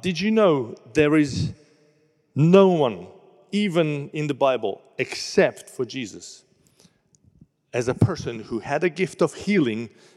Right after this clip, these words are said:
that the moment he snapped his fingers, something happened? Even in the Bible.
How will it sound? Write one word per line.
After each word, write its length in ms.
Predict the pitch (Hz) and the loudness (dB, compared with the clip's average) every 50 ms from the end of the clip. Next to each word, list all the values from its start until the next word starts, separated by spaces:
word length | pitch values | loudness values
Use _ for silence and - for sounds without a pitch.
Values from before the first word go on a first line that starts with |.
| _ _ | _ _
that 200 | - 110 110 95 | -4 -4 -2 -2
the 60 | - | 0
moment 380 | 127 131 147 156 156 139 123 - | 2 4 4 4 4 2 -2 -4
he 60 | - | -6
snapped 320 | - - - 135 - - - | -8 -6 -4 -4 -4 -4 -4
his 160 | 151 143 - | -6 -6 -6
fingers, 440 | - 127 117 107 101 101 - - - 147 | -6 -6 -4 -2 -4 -4 -4 -8 -18 -16
something 420 | - - - 98 - - 98 95 | -12 -10 -10 -10 -10 -10 -14 -12
happened? 360 | 101 101 - - - - 190 _ _ _ _ _ _ _ _ _ _ - - _ _ _ _ _ _ - _ _ _ _ _ _ _ _ _ _ _ _ _ _ _ _ _ _ _ _ _ _ - | -12 -14 -14 -14 -18 -20 -20 _ _ _ _ _ _ _ _ _ _ -20 -20 _ _ _ _ _ _ -20 _ _ _ _ _ _ _ _ _ _ _ _ _ _ _ _ _ _ _ _ _ _ -6
Even 460 | 185 220 233 214 202 202 220 214 190 - - | -4 -2 -2 0 -2 -2 -4 -8 -12 -14 -12
in 120 | 160 160 | -10 -10
the 60 | 160 | -8
Bible. 360 | 147 143 143 - - - - | -6 -4 -4 -4 -4 -8 -12